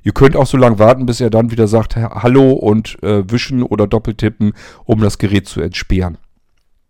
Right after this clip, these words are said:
Ähm, also wenn ihr nicht auf Information seid, gibt es nur noch das zweite Element, da drauf und dann eben einen Doppeltipp machen, irgendwo auf dem Bildschirm doppeltippen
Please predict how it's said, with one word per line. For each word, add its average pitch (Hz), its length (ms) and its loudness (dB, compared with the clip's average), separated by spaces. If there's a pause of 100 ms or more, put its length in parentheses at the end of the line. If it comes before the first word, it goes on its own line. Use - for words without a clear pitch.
(1200)
Ähm, 127 460 0 (260)
also 131 220 -2
wenn 165 400 -2
ihr 143 460 0 (340)
nicht 135 320 2
auf - 160 -2
Information 175 680 -2
seid, 185 320 -4 (160)
gibt 131 180 -4
es 127 120 -8
nur 123 100 0
noch 104 80 -4
das 101 140 -4
zweite 160 320 2
Element, 139 500 -2
da 113 100 4
drauf 113 480 -2
und 117 220 0
dann 113 180 0
eben 101 260 -6
einen 101 120 -4
Doppeltipp - 500 -4
machen, 104 300 -8
irgendwo 139 340 -6
auf 107 80 -2
dem 101 160 -6
Bildschirm 107 320 -6
doppeltippen 117 600 -6